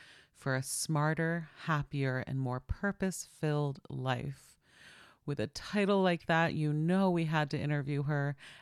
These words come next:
and we are thrilled to have this conversation to bring to you today. If you want more after this interview, go to pleasure mechanics dot com slash wise,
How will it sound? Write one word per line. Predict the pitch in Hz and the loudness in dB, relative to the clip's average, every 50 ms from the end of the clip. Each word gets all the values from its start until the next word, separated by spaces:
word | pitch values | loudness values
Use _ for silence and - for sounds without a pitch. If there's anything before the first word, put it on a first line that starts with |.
| - - | -10 -6
and | 147 147 147 | -4 -2 0
we | 143 143 | 0 0
are | 135 139 143 | 0 -2 -2
thrilled | 139 - - 196 185 170 185 180 175 175 175 170 - | -4 -6 -6 -6 -2 0 2 2 2 2 2 0 -2
to | 180 160 | -4 -6
have | - - 156 151 151 143 | -4 -2 -2 0 0 0
this | 135 151 147 - | 0 -2 -4 -6
conversation | - - - 143 131 131 135 135 - - 147 143 143 - - 151 143 139 | -6 -4 -4 -2 -2 -2 -4 -6 -4 -4 -2 -2 -4 -4 -2 -2 -2 -2
to | - 139 | -4 -8
bring | 135 - 143 143 147 147 151 160 151 - | -8 -4 -2 -2 0 0 -2 -2 -4 -6
to | - 151 | -6 -8
you | 135 127 131 131 131 131 | -6 -4 -2 -2 -2 -4
today. | - - - 135 - 123 123 123 123 - - 127 127 - _ _ _ _ _ _ _ - - - - - - - - - - - - _ | -6 -8 -8 -6 -4 -4 -4 -4 -4 -4 -6 -10 -12 -14 _ _ _ _ _ _ _ -20 -20 -20 -20 -20 -20 -20 -20 -20 -20 -20 -16 _
If | - 156 - - | -10 -10 -6 -2
you | 160 170 175 165 | 0 2 2 2
want | 156 165 170 170 190 180 - | 2 2 0 0 0 -2 -2
more | - 151 151 156 156 151 151 151 151 156 156 - | 0 0 2 4 4 4 4 4 2 2 0 0
after | - 147 143 - - 151 143 | -2 -2 -4 -2 -2 -2 0
this | 131 143 139 - | 0 -2 -4 -2
interview, | - 147 143 143 139 139 123 123 131 135 135 135 127 | -2 0 0 2 0 0 -2 -2 -2 0 0 0 0
go | - 135 127 | 0 0 0
to | 131 131 135 | 0 0 -2
pleasure | - - - - 175 175 156 196 196 185 | -2 -2 -2 -2 -2 -2 0 0 0 0
mechanics | 185 180 - - - - 151 147 147 147 143 135 - - - - - | 0 -2 -4 -6 -8 -4 -2 0 0 0 0 -2 -4 -10 -16 -8 -4
dot | - 135 135 151 156 - | -2 -2 -2 -2 -6 -8
com | - - - 143 139 135 135 131 131 | -10 -6 -2 -2 0 0 0 -2 -4
slash | 135 - - - 123 127 123 120 120 117 - - - | -6 -8 -8 -6 -4 -2 -2 -2 -4 -6 -8 -8 -8
wise, | 131 123 143 156 170 170 156 135 127 127 135 139 139 - - | -4 0 2 2 2 2 2 0 -2 -2 -4 -6 -8 -10 -14